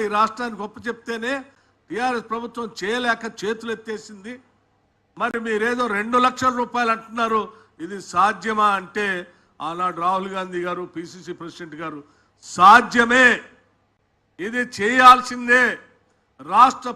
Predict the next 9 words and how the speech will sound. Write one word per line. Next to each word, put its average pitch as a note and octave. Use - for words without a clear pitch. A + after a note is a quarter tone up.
ప్రజలకి, A#3+
రైతాంగ A#3+
సోదరులకి, A#3
కాంగ్రెస్ B3+
ప్రభు-, A#3
పార్టీని A#3
అధికారంలో A#3+
తీసుకొచ్చి A3
రైతాంగ A#3+